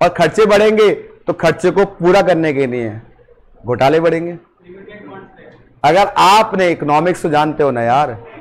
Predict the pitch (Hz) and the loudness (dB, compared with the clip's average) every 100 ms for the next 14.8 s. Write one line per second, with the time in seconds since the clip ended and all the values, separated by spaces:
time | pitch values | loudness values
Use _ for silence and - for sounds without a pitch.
0 | - - - - - - _ _ - - | -20 -20 -20 -20 -20 -20 _ _ -20 -20
1 | _ - 139 170 196 - 208 180 185 190 | _ -4 2 2 0 0 2 2 2 0
2 | 196 202 202 196 185 196 190 180 202 226 | 0 2 2 2 2 2 0 0 0 0
3 | - 160 - - - - - - _ - | -4 -6 -8 -20 -20 -20 -20 -20 _ -20
4 | _ - - - - - 190 - 185 196 | _ -20 -20 -20 -8 0 2 4 2 2
5 | 196 196 196 196 196 196 190 190 196 190 | 2 4 4 4 2 2 2 2 2 2
6 | 196 175 185 185 175 185 190 - - _ | 0 0 2 2 2 -2 -6 -12 -20 _
7 | _ _ 508 480 508 - - - - - | _ _ -20 -18 -16 -16 -20 -20 -20 -20
8 | - - - _ 180 - 143 160 190 226 | -20 -20 -20 _ -12 -10 -2 2 4 2
9 | 240 226 233 233 247 240 196 208 220 - | 2 2 2 0 2 4 4 4 2 -2
10 | 139 185 185 175 190 180 226 262 285 - | -2 0 0 0 0 2 4 4 0 -8
11 | - _ 381 - - - - - - - | -20 _ -20 -16 -14 -14 -14 -14 -16 -18
12 | - - _ _ _ _ 151 123 147 160 | -20 -20 _ _ _ _ -10 -4 -4 0
13 | 233 208 214 285 202 123 - 180 175 240 | 0 2 4 2 2 -2 -2 0 2 2
14 | 302 - 277 269 196 214 143 - | 0 2 2 2 2 2 2 -4